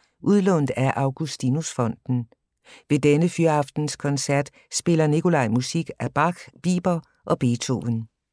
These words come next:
Der er gratis adgang til koncerten, som varer cirka tredive minutter. Kulturnaut. Den elektroniske kulturguide. Foredrag. Atomkraft. Har du hørt om saltreaktorer?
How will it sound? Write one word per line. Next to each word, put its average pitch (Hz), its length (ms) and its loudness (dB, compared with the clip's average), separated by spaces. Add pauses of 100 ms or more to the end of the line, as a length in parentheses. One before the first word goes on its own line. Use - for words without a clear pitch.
(840)
Der 180 60 2
er 180 120 4
gratis 190 480 0
adgang 147 500 0
til 147 120 -6
koncerten, 139 560 0
som 156 220 -2
varer 135 200 0
cirka 170 460 -2 (340)
tredive 127 420 -2
minutter. 127 460 0 (1600)
Kulturnaut. 180 880 -2 (680)
Den 180 220 4
elektroniske 220 840 0
kulturguide. 139 920 0 (1080)
Foredrag. 165 580 2 (300)
Atomkraft. 175 880 -2 (300)
Har 175 120 4
du 185 100 2
hørt 220 280 2
om 190 200 2
saltreaktorer? 139 1120 -2